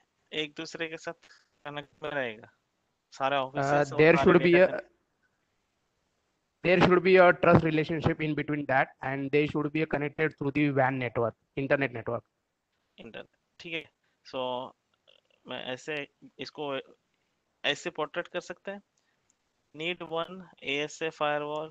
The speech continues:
Speaker 1: uh, sorry, A S A, Cisco A S A, यहाँ पे एक और यहाँ पे, if I am a premium customer with Cisco, so and so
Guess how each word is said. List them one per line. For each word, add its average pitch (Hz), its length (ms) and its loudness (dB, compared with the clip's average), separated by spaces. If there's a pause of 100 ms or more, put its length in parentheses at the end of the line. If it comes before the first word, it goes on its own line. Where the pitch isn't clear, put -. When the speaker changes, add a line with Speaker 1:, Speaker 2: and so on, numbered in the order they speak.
Speaker 1:
uh, 151 80 -10
sorry, 131 260 -8
A - 20 -8
S 139 160 -14
A, 170 140 -12 (140)
Cisco 143 280 -12
A 143 120 -6
S 143 160 -18
A, 165 120 -12 (760)
यहाँ 123 300 -10
पे - 100 -14 (180)
एक - 180 -16 (880)
और 110 240 -10
यहाँ 117 320 -12 (100)
पे, 151 80 -14 (760)
if - 100 -14
I 131 120 -4
am 127 80 -12
a 123 80 -10
premium 143 520 -12
customer 156 440 -10 (260)
with 139 120 -14
Cisco, - 480 -18 (800)
so - 240 -10 (3500)
and 139 240 -10
so 165 160 -14